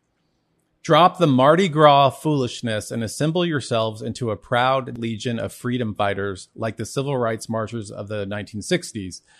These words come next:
Such marches would certainly enable gay self-affirmation,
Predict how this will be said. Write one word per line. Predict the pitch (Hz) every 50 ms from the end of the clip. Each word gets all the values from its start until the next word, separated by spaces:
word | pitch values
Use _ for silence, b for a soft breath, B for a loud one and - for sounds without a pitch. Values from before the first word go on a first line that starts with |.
| b b b b b b
Such | - - 165 175 175 175 - -
marches | 139 147 151 147 147 - 147 147 135 123 135
would | - 131 123 117 117
certainly | - - 147 156 143 147 151 151 143
enable | 131 127 127 123 117 127 123 117
gay | 101 - 117 117 123 131 123
self-affirmation, | - - 143 139 131 110 - 127 120 113 - - 120 113 107 107 101 - - 110 107 107 104 90